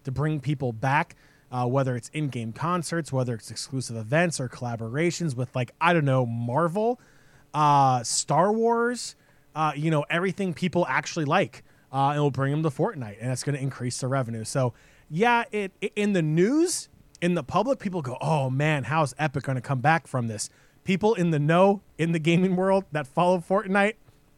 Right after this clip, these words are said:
congrats on a three and a half week allowance taken away from you, Epic. That's pretty much all this is.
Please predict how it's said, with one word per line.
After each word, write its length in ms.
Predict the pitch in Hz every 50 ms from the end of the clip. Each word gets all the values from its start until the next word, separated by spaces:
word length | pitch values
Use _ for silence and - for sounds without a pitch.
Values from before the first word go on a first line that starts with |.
| _ _ _ _
congrats 440 | - - 160 147 156 165 170 175 -
on 120 | 175 165 147
a 60 | 131
three 320 | - - - 143 147 156
and 80 | 156 151
a 40 | 120
half 260 | 147 143 139 - -
week 160 | 151 147 131
allowance 500 | 139 131 127 127 127 131 131 127 123 -
taken 320 | - - 131 123 - 123
away 220 | 117 110 113 110 107
from 180 | - 107 104
you, 140 | 101 98 101
Epic. 340 | 104 101 98 - 101 - -
That's 180 | - 117 117 -
pretty 220 | - - 143 123
much 200 | 113 113 107 -
all 120 | 113 95 95
this 200 | 98 95 - -
is. 320 | 90 85 87 98 - -